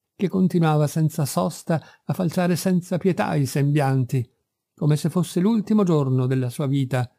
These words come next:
mentre Aidan lo guardava ancora stupefatto per la sua inaspettata e incredibile forza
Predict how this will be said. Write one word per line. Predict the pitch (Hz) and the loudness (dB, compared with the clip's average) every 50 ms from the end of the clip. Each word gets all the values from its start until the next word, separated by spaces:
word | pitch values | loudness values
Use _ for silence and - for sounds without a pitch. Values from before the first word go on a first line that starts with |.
| _ _ _ _ _ _ _ _ - | _ _ _ _ _ _ _ _ -4
mentre | 143 131 123 - 139 131 | -2 -2 -2 -2 -4 -6
Aidan | 131 151 147 135 135 131 127 131 135 143 | -4 -4 -4 -2 -2 -2 -2 -4 -6 -6
lo | 156 147 139 | -8 -8 -6
guardava | 135 143 135 135 151 156 147 156 | -4 -6 -6 -6 -4 -6 -4 -2
ancora | 147 147 151 - - 233 214 202 | -2 -2 -4 -4 -4 -6 -4 -4
stupefatto | - - - - 170 - 180 - 160 135 120 117 - - 139 123 | -6 -6 -8 -8 -4 -4 -4 -2 -2 -2 -2 -4 -4 -6 -6 -4
per | 131 143 139 | -4 -4 -2
la | 147 143 | -2 -2
sua | - 180 160 | -2 0 2
inaspettata | 147 147 147 139 - - 151 123 - - 139 139 131 - 139 120 - - _ _ _ | 2 2 2 0 -2 -4 -6 -6 -4 -2 -2 -2 0 -2 -2 -4 -4 -10 _ _ _
e | - 185 | 2 4
incredibile | 170 156 151 147 147 - 160 147 143 139 147 135 139 131 127 117 | 4 4 4 2 -2 -2 0 0 2 2 2 2 2 0 0 0
forza | - 123 117 110 110 - - - 110 98 | -2 -4 -4 -4 -6 -8 -8 -8 -8 -8